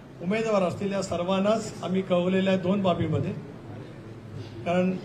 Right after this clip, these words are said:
शरद पवार साहेबांचा फोटो लावण्याबद्दल सुद्धा सर्वोच्च न्यायालयामध्ये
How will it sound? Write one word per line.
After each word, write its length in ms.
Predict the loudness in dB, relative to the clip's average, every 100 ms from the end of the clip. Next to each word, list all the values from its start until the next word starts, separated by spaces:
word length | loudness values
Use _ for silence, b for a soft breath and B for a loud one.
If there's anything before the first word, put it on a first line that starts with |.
| -10 -6 0
शरद 200 | 2 2
पवार 240 | 2 2
साहेबांचा 500 | 2 2 2 2 0
फोटो 380 | 0 -2 2 2 0 -2 -6 -10 -10 -12 -12 -6
लावण्याबद्दल 600 | 0 2 2 2 2 2
सुद्धा 340 | 2 2 2 0 -6 -12 -14 -16 -18 -18 -10 -2
सर्वोच्च 320 | 2 2 2
न्यायालयामध्ये 840 | 2 4 4 4 4 4 2 0